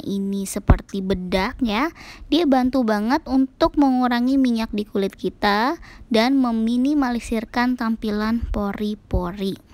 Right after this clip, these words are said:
Kandungannya juga bagus banget, dia mengandung titanium dioxide, actilaxyl, natural cica leaf water, dia pakai rice bran oil, dan vitamin E.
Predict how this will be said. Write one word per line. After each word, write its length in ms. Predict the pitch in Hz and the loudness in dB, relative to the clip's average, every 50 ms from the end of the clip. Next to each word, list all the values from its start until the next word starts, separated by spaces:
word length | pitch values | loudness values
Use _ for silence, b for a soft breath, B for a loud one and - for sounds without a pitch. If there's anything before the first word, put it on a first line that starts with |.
| B B B - - - - - - - - - - - - - - - - - - - B B B B B B B - | B B B -20 -20 -20 -20 -20 -20 -20 -20 -20 -20 -20 -20 -20 -20 -20 -20 -20 -20 -20 B B B B B B B -2
Kandungannya 880 | - 285 262 247 254 247 247 240 240 233 233 226 233 233 240 254 277 285 | 0 2 4 4 4 2 2 2 2 2 2 2 2 2 2 2 2 2
juga 240 | 240 240 208 208 202 | 0 0 0 0 0
bagus 400 | 190 208 220 202 202 220 - - | 0 -2 -2 -2 -4 -4 -4 -2
banget, 480 | 214 214 208 214 214 226 254 285 294 294 - | -2 -2 0 0 -2 0 0 0 0 -2 -4
dia 320 | - 214 220 233 226 226 226 220 | -4 -2 0 0 0 0 0 0
mengandung 640 | 220 214 208 208 208 208 208 208 202 202 208 202 B B B B B B - | 0 0 -2 -2 -2 0 0 0 0 -2 -2 -4 B B B B B B -2
titanium 640 | - 240 226 240 226 226 226 226 226 247 254 262 254 | -2 0 0 2 0 2 2 2 0 2 2 2 0
dioxide, 720 | 262 - 262 269 - - - 302 285 285 285 285 294 294 - - | 0 -2 -4 -4 -4 0 2 2 4 4 4 2 0 -2 -4 -4
actilaxyl, 1120 | - 226 - - - 233 220 220 240 269 277 - - - - - 285 285 285 285 285 277 | -4 -4 -4 -4 -2 -2 0 2 0 0 -2 -2 -6 -4 0 2 2 4 4 2 2 2
natural 480 | 262 240 226 220 - 226 220 208 208 214 | 2 0 0 -2 -2 -2 -2 -2 -2 -2
cica 320 | - 233 226 - 214 202 | -4 -6 -6 -4 -2 -2
leaf 160 | 202 208 208 | -2 -2 -4
water, 640 | - 226 240 269 285 277 - - 277 269 269 269 277 277 B B B B B B B - 220 | -2 0 0 0 0 0 0 0 2 4 4 2 0 -4 B B B B B B B 0 2
dia 160 | 226 214 208 | 2 4 2
pakai 480 | - 208 202 202 - - 214 202 196 - | 2 0 -2 -2 -2 0 0 0 0 0
rice 480 | 175 196 202 202 196 208 208 - 208 | -2 -2 0 0 0 0 -2 -4 -2
bran 240 | 190 202 202 196 190 | 0 0 0 0 0
oil, 480 | - - 277 277 277 277 277 269 262 226 | 2 2 4 4 4 4 2 2 2 2
dan 160 | 226 233 247 | 0 0 -2
vitamin 640 | - 214 208 214 208 214 214 208 202 202 202 196 - - | -2 -2 -2 -2 0 0 0 0 0 0 -2 -4 -6 -6
E. 320 | - 190 190 185 185 190 | -6 -6 -4 -4 -6 -6